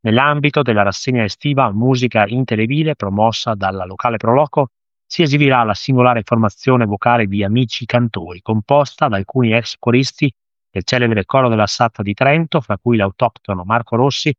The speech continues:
esperto di musica e di organo, la cui passione per alcuni anni, nonostante la distanza,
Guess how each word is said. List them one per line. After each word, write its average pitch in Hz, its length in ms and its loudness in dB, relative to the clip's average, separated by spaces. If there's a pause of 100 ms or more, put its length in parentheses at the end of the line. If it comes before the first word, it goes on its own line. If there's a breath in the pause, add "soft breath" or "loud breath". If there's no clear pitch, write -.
(340)
esperto 131 400 -2
di 113 100 2
musica 123 500 2
e 107 40 0
di 110 120 0
organo, 117 440 2
la 110 80 -2
cui 196 160 2
passione 156 420 0
per 120 140 0
alcuni 127 340 -2
anni, 107 300 -4
nonostante 101 480 -4
la 98 60 -4
distanza, 101 540 -10